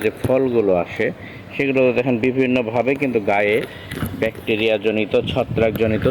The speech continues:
স্পট হয়। এই কারণে এই মৌসুমের ফলগুলো কোয়ালিটি সম্পন্ন হয় না। দেখুন, এই জায়গায় একটা ফল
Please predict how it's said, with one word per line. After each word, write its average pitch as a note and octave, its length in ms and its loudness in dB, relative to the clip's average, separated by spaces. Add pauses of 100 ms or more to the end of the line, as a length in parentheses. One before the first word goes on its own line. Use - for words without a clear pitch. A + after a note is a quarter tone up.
স্পট G#2+ 340 0 (120)
হয়। E2 200 -6 (760)
এই C3 80 2 (100)
কারণে C3+ 280 4 (200)
এই D#3 80 2 (120)
মৌসুমের D3 500 2 (100)
ফলগুলো A#2+ 560 4 (460)
কোয়ালিটি D3+ 420 4 (100)
সম্পন্ন G#2 380 2 (120)
হয় F#2 220 -2
না। E2 80 -4 (840)
দেখুন, A#2+ 360 0 (1500)
এই A#2+ 100 2
জায়গায় A#2+ 260 4
একটা A#2 120 -2 (100)
ফল A#2+ 200 2